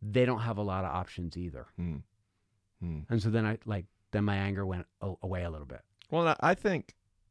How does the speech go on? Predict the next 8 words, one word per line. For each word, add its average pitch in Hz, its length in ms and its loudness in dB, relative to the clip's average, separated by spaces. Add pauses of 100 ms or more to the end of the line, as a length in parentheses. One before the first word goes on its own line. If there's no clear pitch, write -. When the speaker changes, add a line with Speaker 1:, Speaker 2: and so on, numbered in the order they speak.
(100)
Speaker 1:
Does 135 120 8
that 175 80 12
make 180 120 12
sense? 165 240 8 (100)
Uh, 139 100 2
Speaker 2:
strategically, 165 720 4
Speaker 1:
yeah. 82 140 2 (1120)
Speaker 2:
uh, 98 360 6